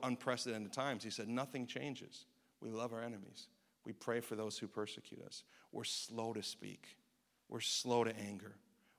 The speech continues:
We're quick to listen." And anytime we're in the midst of uncertain times and we're saying, "How do we live in these times?" one of the best things we can do as followers of Jesus is revisit the ethics of Jesus Christ.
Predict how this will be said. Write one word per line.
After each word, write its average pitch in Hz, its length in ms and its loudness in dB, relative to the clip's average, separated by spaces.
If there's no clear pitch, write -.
We're 123 140 4
quick 139 420 2
to 120 120 0
listen." - 460 0
And 139 80 8
anytime 202 380 12
we're 156 100 12
in 147 60 12
the 139 80 10
midst 160 220 8
of 143 120 6
uncertain 156 440 6
times 131 360 6
and 117 80 4
we're 117 80 6
saying, 117 300 2
"How 160 240 6
do 208 80 10
we 156 140 10
live 147 340 8
in 131 140 8
these 120 200 2
times?" 139 440 2
one 170 120 10
of 170 60 12
the 143 80 12
best 160 300 8
things 190 180 6
we 151 80 8
can 135 140 10
do 151 180 10
as 135 120 8
followers 143 400 6
of 117 80 0
Jesus 123 320 4
is 110 160 0
revisit 139 500 6
the 120 160 2
ethics 131 420 2
of 98 120 -2
Jesus 104 320 -2
Christ. - 480 -8